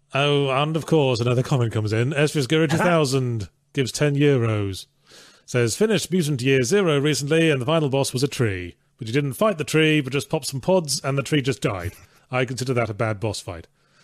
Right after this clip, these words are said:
Speaker 1: Seems like a lot of bad boss fights are just trees. The Bed of Chaos
Speaker 2: Yeah.
Speaker 1: is just a tree.
Speaker 2: So just don't do trees. Oh, the tree! I like the tree in, uh, Kirby, in the Wispy Woods.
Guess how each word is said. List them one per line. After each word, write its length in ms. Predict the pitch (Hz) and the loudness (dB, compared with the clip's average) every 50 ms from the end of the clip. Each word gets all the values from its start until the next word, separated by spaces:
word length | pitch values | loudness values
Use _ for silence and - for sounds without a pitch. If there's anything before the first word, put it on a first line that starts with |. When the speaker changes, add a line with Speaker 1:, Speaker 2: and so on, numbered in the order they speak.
| _ - - - - | _ -20 -20 -12 -4
Speaker 1:
Seems 200 | - 226 214 175 | -2 0 2 2
like 120 | 196 180 | 2 2
a 40 | 185 | 2
lot 120 | 202 226 196 | 2 2 2
of 100 | 156 117 | 2 2
bad 200 | 139 123 117 101 | 0 0 0 0
boss 180 | 123 113 104 - | 0 -2 -2 -2
fights 320 | - 127 107 104 - - | -2 -4 -4 -4 -4 -6
are 40 | 107 | -6
just 340 | 95 - 107 - - - - | -2 -2 -2 -2 -4 -8 -8
trees. 540 | - - 120 101 101 101 113 135 131 - - _ _ _ _ _ _ _ _ _ _ _ | -6 -4 -4 -4 -4 -4 -4 -4 -6 -6 -10 _ _ _ _ _ _ _ _ _ _ _
The 80 | - 127 | -16 -16
Bed 300 | 110 117 110 - 170 170 | -16 -6 -2 0 0 0
of 100 | 170 143 | 0 0
Chaos 320 | - 185 175 151 127 110 - | 0 0 2 2 2 0 0
Speaker 2:
Yeah. 40 | 113 | -2
Speaker 1:
is 80 | 95 | -2
just 240 | - 127 101 - - | -2 -4 -4 -4 -6
a 40 | 110 | -10
tree. 520 | - - - 117 101 95 101 117 123 - _ _ _ _ _ _ _ _ _ _ _ _ _ _ _ _ _ _ _ _ _ _ | -8 -4 -2 -2 -2 0 -2 -2 -4 -6 _ _ _ _ _ _ _ _ _ _ _ _ _ _ _ _ _ _ _ _ _ _
Speaker 2:
So 120 | - - 101 | -10 -8 -8
just 180 | 98 113 - | -8 -6 -4
don't 180 | 123 110 110 113 | -4 -4 -2 -4
do 80 | 123 | -4
trees. 400 | 107 - 143 143 143 - - - - - | -4 -4 -4 -4 -4 -6 -8 -8 -2 0
Oh, 200 | 160 185 226 202 | 2 2 4 2
the 100 | 175 170 | 2 0
tree! 220 | - - 247 240 | 0 0 0 0
I 80 | 196 185 | 2 2
like 140 | 214 196 | 0 0
the 80 | - 151 | 0 -2
tree 280 | - - 180 175 165 160 156 | -2 0 0 2 2 2 2
in, 140 | 143 143 139 | 0 0 0
uh, 340 | 131 127 120 113 110 107 113 - | 0 0 0 0 -2 -2 -4 -4
Kirby, 360 | - 175 175 143 120 120 - - _ _ _ _ _ _ _ _ | -2 -2 0 0 -2 -2 -4 -8 _ _ _ _ _ _ _ _
in 80 | 147 135 | -4 -2
the 80 | 120 | -2
Wispy 320 | 110 127 131 - - 147 131 | 0 0 -2 -2 -2 -2 -2
Woods. 420 | 120 120 139 175 196 - - - | 0 0 -2 -2 -4 -6 -8 -10